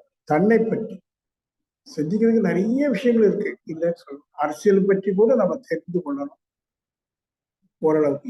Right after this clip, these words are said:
இலக்கியம் எல்லாமே வேணும். சமுதாயத்தை பற்றி, கலாச்சாரத்தை பற்றி, இதெல்லாம் நம்முடைய அறிவை பெருக்கத்துக்காக நிறைய விஷயங்களை தெரிந்து கொள்வதில்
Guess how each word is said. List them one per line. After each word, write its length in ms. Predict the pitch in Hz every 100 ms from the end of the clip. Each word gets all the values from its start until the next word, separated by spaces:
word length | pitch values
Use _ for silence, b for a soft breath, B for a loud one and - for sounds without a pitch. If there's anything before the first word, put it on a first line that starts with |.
| 160
இலக்கியம் 500 | 175 175 170 139 - _ _ _ 165
எல்லாமே 320 | 220 302 294 180
வேணும். 260 | - - _ _ _ _ _ _ -
சமுதாயத்தை 520 | 165 175 175 170 185
பற்றி, 340 | - - _ _ _ _ _ _ _ _ _ _ _ _ _ _ _ _ -
கலாச்சாரத்தை 760 | 151 185 190 185 165 - - -
பற்றி, 280 | 214 - 170 - _ -
இதெல்லாம் 300 | 196 220 294
நம்முடைய 220 | 247 190 170
அறிவை 200 | 220 247 240
பெருக்கத்துக்காக 800 | 196 170 165 - - 143 - 202 - - _ _ _ _ _ _ _ _ _ - 139
நிறைய 300 | 165 220 269 190
விஷயங்களை 440 | - 180 165 175 156 - _ -
தெரிந்து 320 | 170 226 226 202
கொள்வதில் 480 | 156 147 143 165